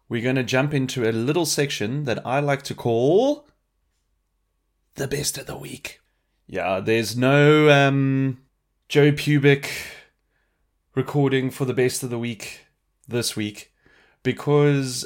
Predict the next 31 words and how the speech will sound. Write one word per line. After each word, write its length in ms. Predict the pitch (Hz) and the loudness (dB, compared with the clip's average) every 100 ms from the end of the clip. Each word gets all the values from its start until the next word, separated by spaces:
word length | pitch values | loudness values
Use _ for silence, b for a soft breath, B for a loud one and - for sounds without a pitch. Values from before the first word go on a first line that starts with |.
| - | -10
we 140 | 127 156 | -6 -2
got 340 | 208 202 - | -2 -2 -8
something 600 | - 190 185 185 175 170 - | -8 -8 -6 -8 -6 -10 -6
a 40 | |
little 280 | 139 151 175 | -6 -6 -8
bit 180 | 151 147 | -10 -10
special 640 | - - - 139 120 107 | -10 -10 -12 -10 -10 -10
planned 480 | 98 - 104 95 92 | -10 -8 -6 -4 -6
here 220 | 104 95 | -8 -10
for 180 | - - | -10 -8
best 280 | 98 92 - | -6 -6 -6
of 20 | |
the 100 | 92 | -8
week 260 | 78 71 - | -8 -10 -14
for 120 | - | -14
this 240 | - - | -12 -12
week. 260 | - 139 - _ - | -14 -16 -20 _ -4
And 140 | 151 | 2
that 100 | 220 | 2
is 380 | 254 240 - - - | 0 -4 -8 -8 -4
last 840 | 143 156 190 339 330 - - - - | 2 2 2 0 -4 -8 -10 -14 -8
episode's 800 | - 165 170 - 156 147 143 123 | -4 -4 -4 -2 0 2 0 -4
best 400 | 110 113 110 - | -4 -2 -2 -4
of 60 | 123 | -6
the 40 | |
week 480 | 110 104 101 98 - b b _ | -6 -4 -6 -8 -16 b b _
caused 380 | - 165 170 151 | -8 -4 -4 -2
a 40 | |
bit 160 | 127 135 | 0 2
of 120 | 143 | 2
controversy. 760 | 143 135 - 117 120 - 98 | 0 -4 -4 -6 -4 -4 -4